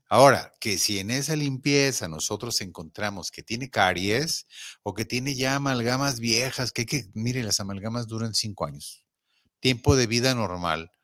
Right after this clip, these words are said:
Hay pacientes que nos dicen, "No, doctor, me han salido re buenas, tienen quince años". Y la verdad las vemos y cada vez que entramos a una pieza que nos dicen que tiene quince años,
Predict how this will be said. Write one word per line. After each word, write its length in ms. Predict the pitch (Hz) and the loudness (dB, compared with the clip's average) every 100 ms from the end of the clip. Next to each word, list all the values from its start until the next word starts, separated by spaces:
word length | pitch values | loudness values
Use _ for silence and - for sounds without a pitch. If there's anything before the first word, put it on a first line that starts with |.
| _ - _ - | _ -20 _ -8
Hay 100 | 98 | -4
pacientes 400 | - 120 110 - | -2 -2 -4 -6
que 100 | 104 | -6
nos 100 | 92 | -4
dicen, 280 | 98 110 107 | -4 -6 -6
"No, 120 | 117 | -6
doctor, 240 | 110 107 | -8 -8
me 100 | 107 | -8
han 60 | 101 | -8
salido 320 | 107 107 104 | -6 -6 -6
re 80 | 95 | -6
buenas, 300 | 80 85 87 | -6 -6 -8
tienen 300 | - 95 92 | -10 -12 -12
quince 520 | - 113 95 - 92 | -12 -12 -8 -6 -4
años". 580 | 78 76 73 - - _ _ _ _ _ _ _ _ _ | -6 -8 -12 -16 -20 _ _ _ _ _ _ _ _ _
Y 220 | 90 95 | -8 -4
la 100 | 95 | -2
verdad 280 | 101 98 110 | -2 0 4
las 160 | 127 120 | 4 6
vemos 380 | 120 127 139 135 | 4 4 2 2
y 140 | 113 | 0
cada 240 | - 131 143 | 2 4 6
vez 160 | 139 | 4
que 80 | 151 | 2
entramos 400 | 120 127 131 123 | 0 0 0 0
a 40 | |
una 140 | 131 123 | -2 0
pieza 240 | 127 135 | 0 0
que 100 | 127 | -2
nos 120 | 107 | -4
dicen 220 | 104 117 113 | -2 -4 -6
que 100 | 104 | -6
tiene 220 | 113 110 | -6 -4
quince 280 | 120 101 113 | -4 -2 -2
años, 340 | 120 147 | -2 -4